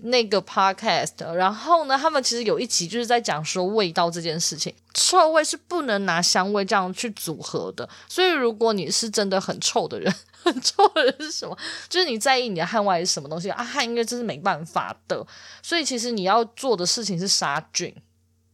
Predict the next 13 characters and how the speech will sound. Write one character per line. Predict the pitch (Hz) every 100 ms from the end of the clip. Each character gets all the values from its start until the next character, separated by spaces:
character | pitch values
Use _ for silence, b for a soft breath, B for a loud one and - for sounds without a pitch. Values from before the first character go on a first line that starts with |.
| _ _ _ _ _ _ _ _ _ _ _ _ -
你 | 208
要， | 196 240 -
就 | - 247
是， | 247 233
是 | - 277 254 B
要 | 277 285
先 | 254 240
把 | 226 196 156
那 | 190
个 | 196 185
味 | 185 214 165
道 | - 185 165
除 | 160 - 151